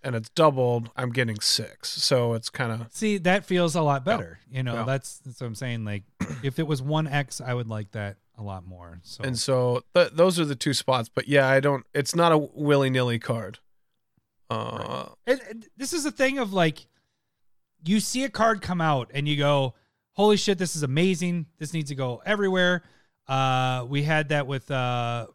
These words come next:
Speaker 2: Monologue Tax, where it was just like, "This is an amazing card."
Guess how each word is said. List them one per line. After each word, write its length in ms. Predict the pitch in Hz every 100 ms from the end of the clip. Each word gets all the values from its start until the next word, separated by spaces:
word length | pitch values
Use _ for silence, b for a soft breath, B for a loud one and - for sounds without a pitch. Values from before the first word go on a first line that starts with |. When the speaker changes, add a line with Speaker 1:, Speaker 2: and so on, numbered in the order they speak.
| _ _ _ _ _ _ _ _
Speaker 2:
Monologue 600 | 139 160 170 165 160 156
Tax, 600 | - 160 160 165 - -
where 240 | 139 135 131
it 20 |
was 120 | 123
just 140 | 127 139
like, 240 | 117 -
"This 220 | 233 -
is 140 | 196 175
an 80 | 170
amazing 400 | 175 180 170 147
card." 420 | 175 175 165